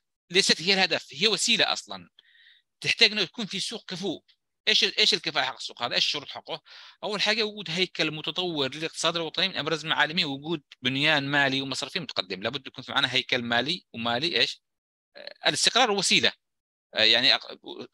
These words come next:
عنصر أو شرط واحد فقط. إذا لابد يكون معنا هيكل متطور للاقتصاد الوطني من أبرز معاليه وجود بنيان مالي وم-، ومصرفي متقدم. يعني مثلًا على سبيل المثال في اليمن حتى قبل ألفين وأحد عشر، آه، مثلًا كان في استقرار عندنا، ما فيش بورصة.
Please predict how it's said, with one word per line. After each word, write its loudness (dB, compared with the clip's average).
عنصر 0
أو -8
شرط -4
واحد -4
فقط. -8
إذا 2
لابد 2
يكون -8
معنا 0
هيكل 2
متطور -8
للاقتصاد -2
الوطني 0
من -8
أبرز 0
معاليه 2
وجود -2
بنيان -2
مالي 2
وم-، -8
ومصرفي -6
متقدم. -4
يعني 4
مثلًا 2
على 2
سبيل -2
المثال -2
في -8
اليمن 0
حتى -2
قبل 0
ألفين 0
وأحد -2
عشر، 2
آه، 4
مثلًا 0
كان -2
في 0
استقرار 2
عندنا، -2
ما 2
فيش 2
بورصة. -4